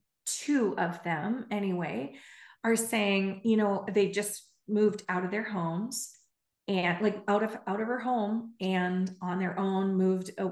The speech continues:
different city. And both of them on the same day were really upset, saying, "I think I'm just gonna quit my job and come home."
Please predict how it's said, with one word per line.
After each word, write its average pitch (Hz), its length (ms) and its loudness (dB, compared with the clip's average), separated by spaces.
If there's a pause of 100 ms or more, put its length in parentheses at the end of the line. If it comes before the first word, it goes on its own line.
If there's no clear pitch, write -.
(120)
different 196 340 -2
city. 185 360 -4 (640)
And 190 580 2 (1900)
both 277 520 0
of 277 220 -6
them 208 600 -6 (220)
on 214 140 0
the 214 60 2
same 254 520 -2
day - 640 -4 (600)
were 220 220 2
really 240 280 2
upset, 240 460 -6
saying, 180 500 -4
"I 214 100 0
think 233 240 -2
I'm 277 140 0
just 247 160 -8
gonna 226 180 -2
quit 220 200 -6
my 202 120 -2
job 202 280 -2
and 185 100 -4
come 185 240 -6
home." 180 320 -4